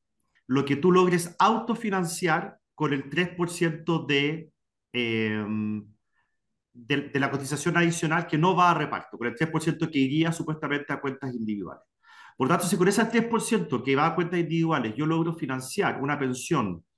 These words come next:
de adicional, digamos, por sobre el diez por ciento, de ciento diez mil pesos, entonces el fondo genera-, el fondo solidario al que yo aporté toda mi vida no me va a dar ni un solo peso al final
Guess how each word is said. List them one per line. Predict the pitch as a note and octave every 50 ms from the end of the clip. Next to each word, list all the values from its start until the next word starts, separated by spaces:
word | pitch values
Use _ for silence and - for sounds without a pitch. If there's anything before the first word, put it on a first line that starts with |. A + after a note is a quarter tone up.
| _ _ _ _ - _
de | _ A2 C#3+ C#3+ C3+ A2+ G#2 -
adicional, | - A#2+ A#2 B2 A#2+ - - F#3 A3+ A3 E3+ C3
digamos, | A2 A2+ G#2 G#2 G2+ G2+ G2 F#2+ - _
por | - A2+
sobre | - D#3+ D#3 E3+
el | D#3+
diez | F3+ F3
por | F3 F3+ E3+
ciento, | - D3+ A#2+ A2+ - G#2+ G#2 - - - - - _ _ _ -
de | C#3 C#3+ C#3 C#3
ciento | - - E3+ D#3+ - - F#3
diez | D#3+ E3+ E3+
mil | D#3+ F3 G3+ G#3 G3+
pesos, | - A#3 A3+ - C#4 C#4 - - - _ _ _ _ _ _ _ _ _ _ _ _ _ - - _ _ -
entonces | C3+ - E3 F3 F3 E3+ F3 G3 G3 F#3+ - - - _ _ _ _
el | D#3 C3
fondo | A2+ - - F#3 F3 E3+ G3+ G3
genera-, | - F3+ E3 D#3+ D#3 D3+ - - -
el | C#3 B2
fondo | A#2 - - E3+ E3+ F3+ E3+ F#3 F3+ F3 E3 D#3+ C#3+ D3+ - - _ _
solidario | - - - D3 C3 D3 E3 D#3+ C3+ A2 A2 G2+ F#2 - - -
al | B2+ A#2+ A2
que | - C3 A#2+
yo | C#3+ D3+
aporté | D3+ D3+ D3 - - C3
toda | A#2+ C#3+ D3+ D#3+ F3+
mi | F#3 F#3
vida | F#3+ F#3+ G3 G#3 A3+ A#3 F3+
no | D3+ C#3+
me | D3 D3
va | C#3+ C#3+ D3
a | D3
dar | D3 -
ni | - C3+
un | D#3+ F3+ G3 E3+
solo | - - E3+ D#3+ E3 D#3+ E3
peso | D#3 D3 D3 - - D#3 D3+ - -
al | C3 C#3+ C#3+ C#3+
final | - - C3 B2+ B2+ C3 C3+ - -